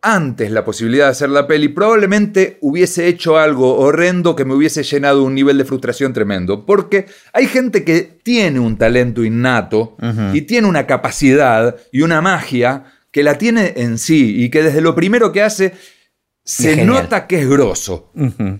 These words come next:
Speaker 1: No es mi caso.
Speaker 2: Ujú.
Speaker 1: Este, yo soy de los que tienen que laburar, laburar, laburar. Lo primero que hago sale mal, lo tengo que hacer muchas veces. Entonces, bueno, eh,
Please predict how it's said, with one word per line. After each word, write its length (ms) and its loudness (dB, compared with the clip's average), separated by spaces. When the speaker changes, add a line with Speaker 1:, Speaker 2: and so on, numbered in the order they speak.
Speaker 1:
No 180 2
es 120 2
mi 120 -4
caso. 460 -10
Speaker 2:
Ujú. 140 -2
Speaker 1:
Este, 300 0
yo 160 -2
soy 220 2
de 80 4
los 100 0
que 100 -4
tienen 240 -2
que 100 0
laburar, 680 2
laburar, 500 2
laburar. 520 0
Lo 100 0
primero 320 -2
que 80 -2
hago 240 0
sale 300 0
mal, 340 2
lo 80 0
tengo 140 -2
que 80 -4
hacer 100 -4
muchas 300 -6
veces. 580 0
Entonces, 500 0
bueno, 560 2
eh, 80 -4